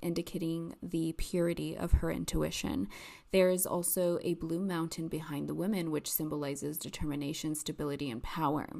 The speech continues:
We can see the concept of harmonizing between the two opposite forces in our nature here. Courage, the lion, grace, the woman, passion, the lion, calmness, the woman,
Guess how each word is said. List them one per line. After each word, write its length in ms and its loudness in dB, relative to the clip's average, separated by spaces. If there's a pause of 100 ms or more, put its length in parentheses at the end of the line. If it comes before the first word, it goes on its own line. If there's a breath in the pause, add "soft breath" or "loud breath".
(400)
We 240 2
can 160 0
see 180 2
the 80 -2
concept 760 -2
of 120 -4
harmonizing 720 -2
between 340 -2
the 80 -2
two 300 -4
opposite 480 -4
forces 560 -2 (320 loud breath)
in 160 0
our 120 2
nature 480 0
here. 460 -6 (400 loud breath)
Courage, 600 4
the 100 -2
lion, 640 0
grace, 400 2
the 160 0
woman, 420 2
passion, 600 4
the 80 0
lion, 500 -2
calmness, 640 0
the 120 -2
woman, 520 0